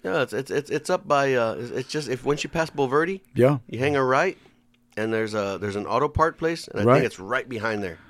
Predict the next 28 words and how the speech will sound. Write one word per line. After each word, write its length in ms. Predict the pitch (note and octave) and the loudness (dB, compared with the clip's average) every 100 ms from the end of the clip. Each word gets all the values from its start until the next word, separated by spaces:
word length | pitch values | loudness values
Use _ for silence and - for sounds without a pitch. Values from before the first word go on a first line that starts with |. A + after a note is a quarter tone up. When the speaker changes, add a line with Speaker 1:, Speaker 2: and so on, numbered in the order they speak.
| - _ - | -20 _ -4
Speaker 2:
Uh, 440 | A2 A2 G#2+ G#2+ | -2 0 2 0
by 260 | G2+ A2+ A2 | 0 0 0
the 80 | G#2 | 0
sign 300 | - B2 A2+ | 0 0 0
that 80 | G2+ | 0
says 260 | A#2 G2 | -2 0
U 140 | G#2+ A2+ | 0 2
K? 360 | C#3 C3 C3+ - | 2 2 0 -6
Speaker 1:
Yeah, 200 | D3 C#3+ | -2 0
there's 180 | B2+ B2+ | 0 -2
a 60 | |
bunch 280 | C3 D3 D3 | -2 -2 -2
of, 160 | C#3 G#2+ | -4 -4
there's 240 | G#2 A2+ A#2+ | -2 0 0
a 60 | |
bunch 260 | A#2 C#3 C3+ | 0 0 -2
of 60 | A2 | -2
Speaker 2:
Around. 40 | |
Speaker 1:
bushes 300 | B2 C3+ D3 | -2 -2 -4
there, 200 | C3 C#3 | 0 0
and 140 | B2+ G#2+ | 0 -2
the, 80 | G2 | -2
right 180 | A2+ | -2
behind 300 | B2+ A#2+ B2 | -2 -2 -2
there, 120 | A#2+ G#2+ | -2 -4
there's 140 | G2+ | -6
some 140 | G#2 | -6
Brussels. 400 | F#2+ G2+ - F#2 | -4 -6 -6 -12